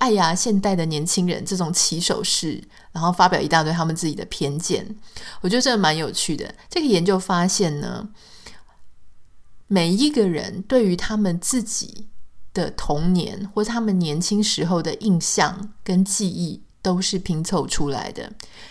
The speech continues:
所以你知道，当他在讲说现代的年轻人啊，怎么样怎么样，他其实是在对照他自己脑海里面过往早期的记忆。而我们对于过往早期的记忆到底可不可靠呢？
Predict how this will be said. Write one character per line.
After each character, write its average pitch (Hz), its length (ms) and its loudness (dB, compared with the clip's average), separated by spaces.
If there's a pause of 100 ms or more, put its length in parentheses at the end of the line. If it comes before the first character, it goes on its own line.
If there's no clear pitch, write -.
(200)
所 - 140 6
以 440 60 10
你 233 80 6
知 214 40 4
道， 247 120 8
当 277 180 0
他 302 160 -2
在 294 140 4
讲 - 280 2
说 202 280 2
现 262 280 2
代 254 140 4
的 208 120 4
年 165 200 0
轻 196 180 0
人 165 160 0
啊， 147 200 -2
怎 160 120 -4
么 156 100 -2
样 202 140 6
怎 185 140 2
么 - 80 -6
样， 165 240 2 (180)
他 - 160 -4
其 294 140 0
实 202 80 2
是 214 160 -4
在 208 140 2
对 196 320 2
照 170 340 2
他 208 240 0
自 214 140 -4
己 175 120 -4
脑 151 220 2
海 170 200 2
里 170 200 -2
面 170 380 0
过 220 240 0
往 147 240 -2
早 - 200 -4
期 - 220 -2
的 151 100 2
记 165 220 -2
忆。 151 380 -10 (460)
而 294 140 2
我 349 80 4
们 208 200 4
对 302 180 0
于 220 80 0
过 233 140 0
往 196 180 4
早 175 180 2
期 175 160 0
的 180 120 2
记 202 280 -4
忆 196 60 -2
到 233 240 0
底 175 260 -4
可 - 140 -2
不 202 80 2
可 202 200 0
靠 165 360 -2
呢？ - 260 -10